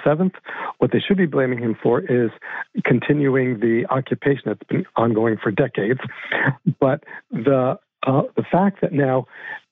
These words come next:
Netanyahu is saying that his, his number one army in the world is going to have to fight this ragtag group through twenty twenty-five does say a lot about the status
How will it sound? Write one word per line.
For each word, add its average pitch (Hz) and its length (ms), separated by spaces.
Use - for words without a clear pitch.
Netanyahu 160 580
is - 120
saying 135 320
that 120 240
his, 127 220
his 127 180
number 156 260
one 143 200
army 139 300
in 120 80
the 123 60
world 139 340
is 123 80
going 135 180
to 127 60
have 156 240
to 135 100
fight 143 240
this 113 200
ragtag 135 580
group 139 320
through 170 380
twenty 139 200
twenty-five 120 800
does 180 180
say 123 300
a - 60
lot 131 240
about 131 240
the 117 140
status 139 340